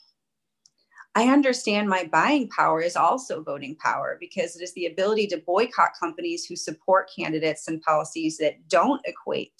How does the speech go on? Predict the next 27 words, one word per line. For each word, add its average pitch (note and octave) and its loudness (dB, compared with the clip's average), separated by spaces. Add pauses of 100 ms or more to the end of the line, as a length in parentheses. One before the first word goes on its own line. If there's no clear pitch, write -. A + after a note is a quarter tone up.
to D#3+ -2 (420)
love D#3 4
and D#3+ -2
respect D#3 -2
for D#3 0
all C#3+ 0
people, - -6 (840)
who A3+ 4
engage G#3 4
in F3+ -2 (120)
unethical G3 2
employee E3+ 2
treatment G#3 -2
and D#3+ -2
harmful E3+ 0
environmental D3 -2
practices. - -6 (600)
I B3+ 4
can C#4 4
instead B3+ 0
choose F#3+ -4
to - -10
support F3 -2
camp-, - -6
companies G#3+ 2
who G#3+ -2
center G3 2